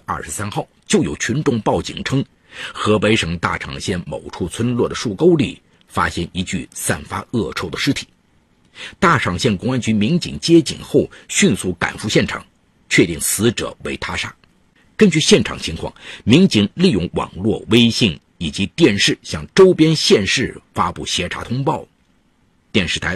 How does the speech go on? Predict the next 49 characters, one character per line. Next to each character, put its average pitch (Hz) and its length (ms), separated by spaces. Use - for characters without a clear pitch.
滚 82 260
动 85 180
播 107 180
放 85 260
寻 117 340
尸 120 200
信 113 200
息 139 140
等 - 140
方 110 180
式， - 160
全 135 320
力 139 220
查 113 240
找 - 180
尸 - 240
源， 82 320
最 76 220
终 98 260
确 190 320
定 90 160
了 - 200
被 113 160
害 85 160
人 65 280
系 - 440
赵 - 220
烨。 - 160
然 107 120
后， - 200
民 131 260
警 110 260
围 101 140
绕 101 200
赵 67 280
烨 65 140
生 120 260
前 92 100
的 87 60
社 107 160
会 85 160
关 113 220
系 82 260
展 - 160
开 98 140
缜 - 260
密 80 160
调 92 160
查， - 300